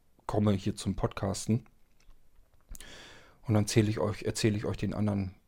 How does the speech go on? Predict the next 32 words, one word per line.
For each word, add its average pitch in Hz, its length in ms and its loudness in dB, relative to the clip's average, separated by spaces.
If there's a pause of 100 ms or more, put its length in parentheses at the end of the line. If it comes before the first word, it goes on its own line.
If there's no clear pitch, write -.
(160)
Rest - 380 0
natürlich 104 440 -2
auch 101 200 -2
noch. 95 240 -4
Da 95 180 -4
sind 90 160 -6
noch 98 120 -4
mehr 101 220 0
Sachen 92 340 -4
gewesen 95 440 -2
und 90 280 -6
das - 220 -8
erzähle - 360 -6
ich 90 80 -8
euch 90 160 -6
dann 92 300 -2
an 95 180 -6
anderer 95 300 -4
Stelle. 101 400 -4 (480)
Ich 95 160 -6
werd 104 120 2
jetzt 104 140 2
erstmal 101 320 2
gleich, 101 380 0
ähm, 101 400 -2 (460)
losfahren 101 720 -2
und 98 320 -4 (1200)
gucken, 104 320 -2
was 95 120 -8
da 104 80 -4
passiert 95 460 -8
ist. - 260 -12